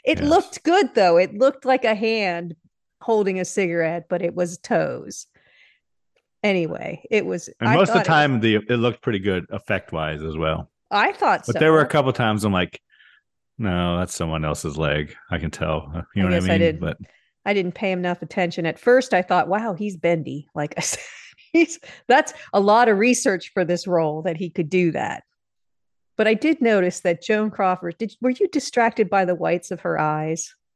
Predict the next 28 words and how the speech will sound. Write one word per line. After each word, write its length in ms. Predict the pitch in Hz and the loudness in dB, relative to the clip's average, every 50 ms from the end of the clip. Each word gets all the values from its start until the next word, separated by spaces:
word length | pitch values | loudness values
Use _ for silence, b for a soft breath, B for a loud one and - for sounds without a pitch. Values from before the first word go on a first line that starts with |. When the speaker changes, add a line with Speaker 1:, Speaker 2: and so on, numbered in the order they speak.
| _ _ _ _ _ _ _ _ _ _ _ _ _ _ _ _ _ | _ _ _ _ _ _ _ _ _ _ _ _ _ _ _ _ _
Speaker 1:
They 100 | - 196 | -6 -4
were 140 | 180 180 180 | -2 -2 -4
very 500 | 160 143 139 190 220 247 247 202 165 151 | -4 -2 0 2 2 4 4 4 2 2
white. 560 | 147 143 135 135 135 123 - - - - - _ _ _ _ _ _ _ _ _ _ _ _ | 0 -2 -4 -6 -6 -10 -12 -14 -18 -20 -20 _ _ _ _ _ _ _ _ _ _ _ _
Speaker 2:
I 60 | 131 120 | 0 2
wasn't 320 | 131 147 156 156 139 110 | 2 4 4 2 2 2
distracted, 580 | 110 92 - - 101 98 101 101 - 98 87 82 | 0 -2 -2 0 0 0 0 0 0 -2 -2 0
but 120 | 87 85 | 0 0
I 120 | 87 90 | 0 0
did 160 | 87 95 92 87 | 0 0 0 0
notice 380 | 85 85 85 82 82 78 - | 0 -2 -2 -2 -4 -6 -4
they 120 | - 85 82 | -4 -2 -2
were 120 | 82 80 | -2 0
very 220 | 80 82 80 78 78 | 0 0 -2 -2 -2
white. 300 | 78 78 78 80 - - _ _ _ _ _ _ _ _ _ _ _ _ _ _ _ _ _ | -4 -4 -4 -6 -8 -10 _ _ _ _ _ _ _ _ _ _ _ _ _ _ _ _ _
Speaker 1:
Do 80 | - 226 | -8 -6
you 40 | |
think 220 | 214 - 269 269 - | -2 -2 -2 0 2
they 260 | 262 247 220 180 - _ - | 2 2 2 0 -4 _ 2
did 200 | 226 226 190 - | 2 2 4 2
that 320 | 214 208 196 180 - _ - - 208 208 202 - - _ _ _ _ _ _ _ _ | 2 2 2 0 -2 _ -4 0 0 0 0 -2 -10 _ _ _ _ _ _ _ _
post-production 800 | - - 190 170 185 202 220 - - - 277 285 285 285 277 254 | -6 -4 0 2 2 0 0 -2 -4 -4 -2 -2 0 0 0 0
or, 460 | 208 180 170 170 170 170 170 175 165 - _ _ _ _ _ _ _ _ _ _ _ _ _ _ - | 0 0 0 0 -2 -2 -2 -4 -6 -8 _ _ _ _ _ _ _ _ _ _ _ _ _ _ -8
I 60 | 208 | -6
don't 100 | 214 220 | -2 0
Speaker 2:
Don't 80 | - - | 0 0
Speaker 1:
know. 60 | - | 2
Speaker 2:
know. 440 | 135 131 131 120 98 85 80 78 - | 2 2 2 2 0 -2 -4 -8 -12